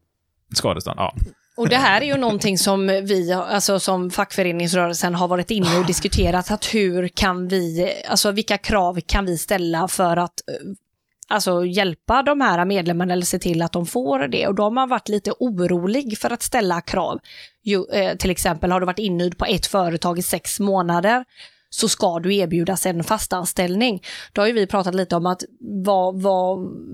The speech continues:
Speaker 2: vad kan resultatet bli? Ja, men bemanningsbolaget kanske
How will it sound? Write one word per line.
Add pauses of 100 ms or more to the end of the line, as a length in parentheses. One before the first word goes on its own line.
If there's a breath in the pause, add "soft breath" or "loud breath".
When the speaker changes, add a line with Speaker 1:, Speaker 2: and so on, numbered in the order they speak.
Speaker 2:
vad
kan
resultatet
bli?
Ja,
men
bemanningsbolaget
kanske